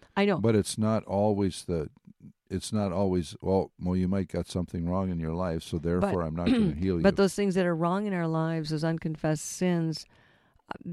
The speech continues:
Speaker 1: guilt is using those very things that he set you up to do, tricked you and deceived you into doing, to use those against you to justify his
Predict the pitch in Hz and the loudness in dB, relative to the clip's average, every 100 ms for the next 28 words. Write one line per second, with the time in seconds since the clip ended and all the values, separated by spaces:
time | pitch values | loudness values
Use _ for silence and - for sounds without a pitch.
0 | 165 151 202 214 196 170 165 202 196 190 | -4 4 6 6 4 2 4 2 4 2
1 | 175 165 147 160 170 170 160 185 180 160 | 4 2 2 2 2 2 0 -2 -2 -2
2 | 156 160 156 156 165 156 156 156 - 143 | -2 -2 -2 0 -2 0 2 0 0 -6
3 | 139 165 147 - 156 156 151 143 147 160 | 0 2 2 -2 -2 0 2 0 0 0
4 | 151 151 - - 170 - - - - - | 2 0 -2 -2 -2 -2 -12 -20 -8 -2
5 | 185 196 185 160 170 156 151 160 180 - | 2 4 4 4 4 4 2 2 2 0
6 | 170 156 151 - 185 170 - 160 175 165 | 0 0 -4 0 2 2 -2 -2 2 4
7 | 156 170 170 147 | 4 4 2 0